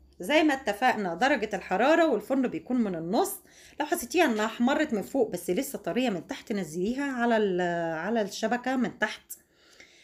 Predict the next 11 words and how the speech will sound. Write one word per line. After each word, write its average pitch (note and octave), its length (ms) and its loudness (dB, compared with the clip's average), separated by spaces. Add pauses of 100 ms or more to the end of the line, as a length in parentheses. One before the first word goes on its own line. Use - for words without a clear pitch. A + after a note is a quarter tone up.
(160)
وبعدين G#3+ 420 6
حطي B3+ 380 -4
ال-، E3+ 180 -2
الدور F3+ 600 0
اللي G#3+ 160 2
من E3 180 -4
بعده A#3+ 260 -2
خليه F#3+ 320 -2
من A3 120 4
فوقيها. - 460 -10
يعني - 200 -18